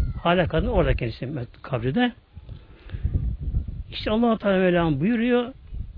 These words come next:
Allah Teala daha yeri göğü yaratmadan önce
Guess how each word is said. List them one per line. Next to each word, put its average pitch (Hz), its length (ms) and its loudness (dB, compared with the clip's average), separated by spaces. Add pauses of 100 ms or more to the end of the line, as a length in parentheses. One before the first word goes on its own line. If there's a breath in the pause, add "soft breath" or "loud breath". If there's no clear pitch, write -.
(360)
Allah 208 340 4
Teala 202 560 2
daha 196 300 2
yeri 175 680 4
göğü 180 280 4
yaratmadan 165 720 2 (120)
önce 165 680 0